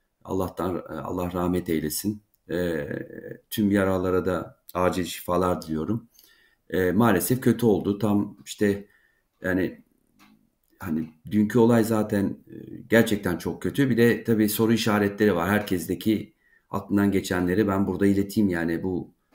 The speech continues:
hani seçime yedi sekiz ay kaldı. Hani acaba yani devam edecek? E, maalesef, e, çok, çok kötü oldu. E,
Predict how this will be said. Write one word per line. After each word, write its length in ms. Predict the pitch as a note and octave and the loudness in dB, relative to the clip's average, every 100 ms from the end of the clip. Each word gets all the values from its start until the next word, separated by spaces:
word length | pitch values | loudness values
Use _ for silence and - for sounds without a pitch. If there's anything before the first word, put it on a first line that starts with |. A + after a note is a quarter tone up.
| _ _ | _ _
hani 200 | - E2 | -8 -8
seçime 440 | - E2+ - G2+ | -6 -8 -2 0
yedi 260 | F#2+ F#2+ G2 | 2 0 -2
sekiz 340 | - F#2+ F#2 | -6 -6 -2
ay 140 | G2+ G2+ | 0 0
kaldı. 540 | F#2+ F2+ F2+ G2+ G2+ _ _ _ _ _ _ | 0 -2 -2 -4 -4 _ _ _ _ _ _
Hani 140 | - - | -8 -4
acaba 640 | G3+ G#3+ A2+ F#2 E2+ - _ _ | 0 6 6 6 0 -6 _ _
yani 300 | E2+ E2+ E2+ | -8 -4 -4
devam 340 | E2+ F#2 G#2+ G2+ | 0 2 4 4
edecek? 580 | E2+ - F2 - - _ _ _ _ _ | 2 -4 -4 -4 -18 _ _ _ _ _
E, 320 | - F2+ F2 E2+ | -4 -2 -2 -2
maalesef, 800 | G2+ A2 F#2 A#2+ A#2+ - _ E2+ | 0 0 2 0 -2 -6 _ -2
e, 400 | G2+ G2 F#2+ - | 0 0 -2 -2
çok, 340 | C3 C3 - - - - | -4 -4 -14 -20 -20 -4
çok 240 | C3+ C3+ | -4 0
kötü 180 | B2+ B2+ | 2 4
oldu. 440 | G#2+ - G2+ C3 _ - | 4 2 -4 -8 _ -10
E, 360 | F2 F#2 E2+ | -6 -4 -4